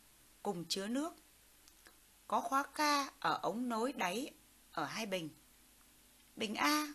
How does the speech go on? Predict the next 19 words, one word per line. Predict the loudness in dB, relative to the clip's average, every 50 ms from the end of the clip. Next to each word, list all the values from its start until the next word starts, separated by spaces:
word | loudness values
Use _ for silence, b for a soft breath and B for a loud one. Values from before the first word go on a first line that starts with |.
| -8
có | -6 -6 -4
thể | -2 -2 -2 -2
tích | -2 -4 -4 -2
lớn | -2 -2 -2
hơn. | -2 -4 -4 -6 -8 -12 -20 -20 -20 -20 -20 -20 -20 -20 -20 -20 -20 -20 -20 -20 -20 -20 -20 -20 -20 -20 -20 -20 -20 -20 -20 -20 -20 -20 -20 -10
Khi | -4 -2 -2
khóa | 0 2 2 2
K | 4 4 2 2 4
đóng, | 4 2 2 0 -4 -8 -10 -16 -20 -20 -20 -20 -20 -20 -20 -20 -20 -8 0
độ | 2 2 2 2
cao | 2 2 4 4 4 2
cột | 0 0 2 2 2 0 0 -2
nước | 0 0 0 0 0 2
ở | 4 6 6 4
hai | 2 0 -2 0
nhánh | 0 -2 -4 -4 -6 -6
không | -8 -8 -8 -6 -6 -4
bằng | -4 -4 -2 -2
nhau. | -2 -2 -4 -4 -8